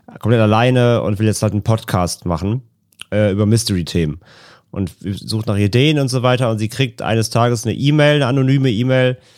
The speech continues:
mit einem Tipp. Und dem Tipp geht sie nach und sie stößt dann darauf eine Story von einer Frau, die mal ein, ja, die, so ein schwarz-, einen schwarzen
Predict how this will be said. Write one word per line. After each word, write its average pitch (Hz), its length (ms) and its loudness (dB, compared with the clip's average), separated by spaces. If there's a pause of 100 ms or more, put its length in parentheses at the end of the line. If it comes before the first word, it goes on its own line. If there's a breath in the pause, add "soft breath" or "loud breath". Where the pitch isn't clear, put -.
(160 soft breath)
mit 113 160 -4
einem 113 400 0 (120)
Tipp. 127 240 0 (420)
Und 98 140 -6
dem 101 120 -2
Tipp 117 180 -2
geht 117 180 0
sie 104 140 -2
nach 127 400 2
und 113 80 -4
sie 110 100 -4
stößt 156 560 0
dann 139 160 0
darauf 113 460 0
eine 101 260 -4
Story 165 720 2 (420 loud breath)
von 117 180 -8
einer 104 200 -2
Frau, 151 640 0 (200)
die 120 460 0 (300)
mal 107 400 0
ein, 101 580 -2 (260)
ja, 101 180 -2
die, 98 220 -2
so 107 100 -6
ein 107 100 -2
schwarz-, 127 360 0
einen 113 200 -2
schwarzen 117 560 -2